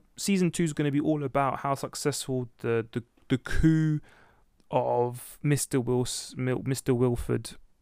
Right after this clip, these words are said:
happens. And honestly, I don't know if I'm looking forward to,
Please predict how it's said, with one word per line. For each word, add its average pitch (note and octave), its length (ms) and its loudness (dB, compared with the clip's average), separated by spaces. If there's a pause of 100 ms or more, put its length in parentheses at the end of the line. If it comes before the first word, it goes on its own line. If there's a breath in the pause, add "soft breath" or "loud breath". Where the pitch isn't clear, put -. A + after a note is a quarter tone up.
(300)
happens. - 680 0 (180)
And C#3 480 4
honestly, E3+ 300 6
I E3 40 6
don't E3 100 4
know E3 60 4
if D3 60 0
I'm D#3 140 0
looking D3+ 220 0
forward D3+ 200 2
to, C3 200 -4